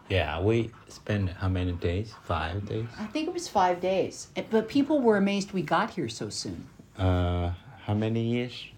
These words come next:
Speaker 1: Three, five years?
Speaker 2: Three, four, I don't know.
Speaker 1: Four years
Speaker 2: Four
Speaker 1: ago.
Speaker 2: years, sure, why not? <laughs> I think it was four years ago going on five.
Speaker 1: Yes.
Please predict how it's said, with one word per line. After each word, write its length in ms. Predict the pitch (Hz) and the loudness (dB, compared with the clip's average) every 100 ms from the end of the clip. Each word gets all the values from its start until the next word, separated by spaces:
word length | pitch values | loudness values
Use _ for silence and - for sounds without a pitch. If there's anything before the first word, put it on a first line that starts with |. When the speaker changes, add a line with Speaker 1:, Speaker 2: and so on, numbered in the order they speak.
| - | -18
Speaker 1:
Three, 380 | - - 95 101 | -12 -4 -2 0
five 400 | 101 95 92 107 | 2 4 4 2
years? 400 | 107 113 135 - | 0 0 -4 -10
Speaker 2:
Three, 480 | 185 202 202 202 196 | -6 -4 -2 -2 -4
four, 400 | 190 175 170 175 | -6 -4 -4 -4
I 140 | 127 | -4
don't 160 | 113 90 | -4 -6
know. 180 | 98 107 | -8 -8
Speaker 1:
Four 180 | - 101 | 2 4
years 400 | 104 101 95 - - 73 | 4 4 2 -2 -10 -6
Speaker 2:
Four 80 | - 196 190 | -2 2 4
Speaker 1:
ago. 80 | 143 | 4
Speaker 2:
years, 180 | 147 | 2
sure, 220 | 151 160 135 | -2 -6 -6
why 180 | 110 | -8
not? 200 | - - - | -10 -12 -10
<laughs> 100 | - - - - - | 2 6 8 8 8
I 120 | 233 233 | 8 8
think 200 | 277 277 | 6 2
it 80 | |
was 180 | 214 180 | 2 0
four 220 | - 175 | 0 -2
years 260 | 160 143 139 | 0 0 -2
ago 220 | 143 143 | -2 -2
going 320 | 135 135 123 | -2 -4 -4
on 160 | 113 104 | -6 -6
five. 360 | 113 92 80 - - - | -8 -8 -8 -12 -12 -6
Speaker 1:
Yes. 400 | 82 76 - | -4 -4 -10